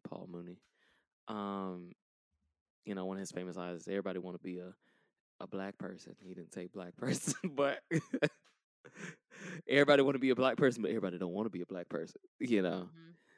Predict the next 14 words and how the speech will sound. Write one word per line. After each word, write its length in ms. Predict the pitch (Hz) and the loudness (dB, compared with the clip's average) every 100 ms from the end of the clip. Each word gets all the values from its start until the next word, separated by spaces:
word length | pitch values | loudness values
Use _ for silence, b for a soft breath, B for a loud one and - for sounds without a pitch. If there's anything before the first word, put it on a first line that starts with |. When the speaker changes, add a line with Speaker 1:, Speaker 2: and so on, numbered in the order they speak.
| B - | B -12
Speaker 1:
It's 80 | - | -6
like 220 | - - | -6 -4
you, 200 | 101 101 | -4 -4
you 180 | - 104 | -6 -8
want 240 | 104 104 - - | -4 -4 -6 -10
the 80 | |
things 540 | - 117 113 98 92 90 | -2 0 0 -4 -8 -8
and, 340 | 87 90 85 - | -8 -8 -14 -14
and 280 | 98 85 85 | -12 -12 -10
whatnot 520 | 90 - 95 87 85 - | -8 -8 -8 -8 -10 -14
until 380 | 92 - 170 208 | -12 -4 0 2
it 100 | 196 | 2
is 140 | 185 - - | -2 -6 -10
time 540 | 175 104 82 60 69 | -4 -4 -6 -10 -12